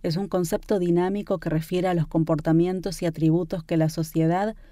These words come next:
considera esperables y deseables de las personas de acuerdo con el sexo asignado al nacer y se basa en un orden binario: mujer, vagina, igual femenino,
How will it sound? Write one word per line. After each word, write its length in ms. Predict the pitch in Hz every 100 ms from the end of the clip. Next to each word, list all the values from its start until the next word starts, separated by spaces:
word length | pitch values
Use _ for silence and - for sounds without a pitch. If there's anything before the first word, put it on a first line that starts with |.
| -
considera 520 | - 208 185 196 214 226
esperables 840 | - 196 196 202 190 185 180 -
y 100 | 175
deseables 800 | 151 143 - 190 170 156 156 160 -
de 160 | 170
las 120 | 170 160
personas 600 | 180 170 190 185 190 196
de 100 | 185
acuerdo 400 | 160 175 165 175
con 180 | 170 160
el 120 | 156
sexo 360 | 175 170 -
asignado 500 | 180 160 160 160 160
al 160 | 160 165
nacer 460 | 180 - 214 208 220 - - - -
y 100 | -
se 180 | 226 247
basa 280 | 233 233 254
en 80 | 196
un 140 | 196
orden 360 | 185 175 185 175
binario: 640 | 160 147 139 135 135 135 - - -
mujer, 580 | 180 175 - 202 185 214 - -
vagina, 760 | 165 156 156 220 196 175 208 247
igual 420 | 165 147 151 156
femenino, 760 | 156 147 143 175 196 180 180